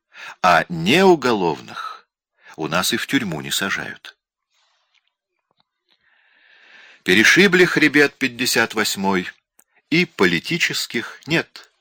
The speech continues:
Влитых в свинское пойло архипелага их гнали умереть на работе и кричали им в уши лагерную ложь, что каждый каждому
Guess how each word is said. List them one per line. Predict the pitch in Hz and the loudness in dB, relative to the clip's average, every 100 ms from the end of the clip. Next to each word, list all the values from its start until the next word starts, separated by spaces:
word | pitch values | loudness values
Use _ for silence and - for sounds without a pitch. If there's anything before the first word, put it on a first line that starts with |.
| _ _ _ _ _ _ _ - - 92 | _ _ _ _ _ _ _ -20 -12 -4
Влитых | 90 151 175 151 - | 2 4 4 2 -2
в | - | -4
свинское | 113 151 139 - 120 110 | 0 0 0 0 0 2
пойло | 135 131 110 104 | 2 2 4 0
архипелага | - 98 107 139 156 98 - - - - | -2 -6 -2 0 0 0 -4 -8 -18 -2
их | 120 131 98 | 2 2 0
гнали | 107 135 135 117 | 0 2 4 2
умереть | - 101 101 113 120 - | 2 0 2 2 0 0
на | 87 | 0
работе | 85 85 160 - 76 - - - - | 0 0 -2 -2 -10 -12 -20 -20 -6
и | 101 | -4
кричали | - 107 - 135 131 | 0 0 2 2 2
им | 127 113 104 | 0 0 -2
в | 101 | -4
уши | - 113 | -4 -2
лагерную | 98 107 98 95 92 92 | 0 0 -2 -4 -2 0
ложь, | 104 127 - - - - | 2 2 0 -6 -16 -16
что | - - 101 | -10 -4 -2
каждый | - - 117 147 - 120 127 | -2 0 2 2 0 -2 -4
каждому | - 98 127 123 107 113 110 113 | -2 0 2 0 -4 -4 -4 -8